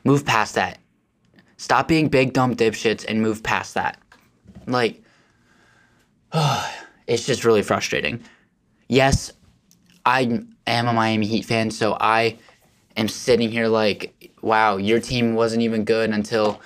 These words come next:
two thousand six." That's fine, but I don't live in this fake reality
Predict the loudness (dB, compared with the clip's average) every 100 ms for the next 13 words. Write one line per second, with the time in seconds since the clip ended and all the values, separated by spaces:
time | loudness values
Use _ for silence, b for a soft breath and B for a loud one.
0 | B B B _ -6 -2 0 0 0 0
1 | -2 -2 -2 -2 -2 -14 -14 -20 B B
2 | 0 0 0 2 2 0 -4 -8 0 2
3 | 2 2 0 0 -2 -2 0 2 2 0
4 | 0 2 2 0 -2 -6